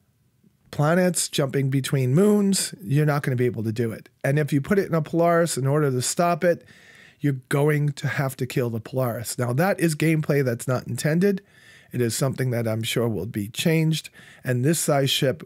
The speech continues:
was never meant to hold a capital ship in place. It's meant to hold ships of its size in place. So think of this more or less working with the Advocacy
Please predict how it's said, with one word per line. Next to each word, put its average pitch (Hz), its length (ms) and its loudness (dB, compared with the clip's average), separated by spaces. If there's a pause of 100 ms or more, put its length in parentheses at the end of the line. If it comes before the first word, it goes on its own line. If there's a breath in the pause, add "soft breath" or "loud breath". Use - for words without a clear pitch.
was 123 220 -2
never 151 500 2
meant 139 360 0
to 139 80 -2
hold 117 560 -2 (100)
a 127 120 -2
capital 127 440 -2
ship - 300 -2
in 110 160 -6
place. - 520 -6 (400 loud breath)
It's - 180 -14
meant 127 200 -2
to 123 80 -8
hold 120 400 0
ships - 600 -4
of 120 240 -2
its 208 200 0
size 90 540 -4
in 117 140 -4
place. - 440 -10 (320 loud breath)
So 123 200 0
think 180 240 2
of 175 160 2
this 170 260 2
more 147 480 2 (420 soft breath)
or 147 160 2
less 123 380 0
working 127 340 -2
with 120 140 0
the 120 140 0
Advocacy 160 760 0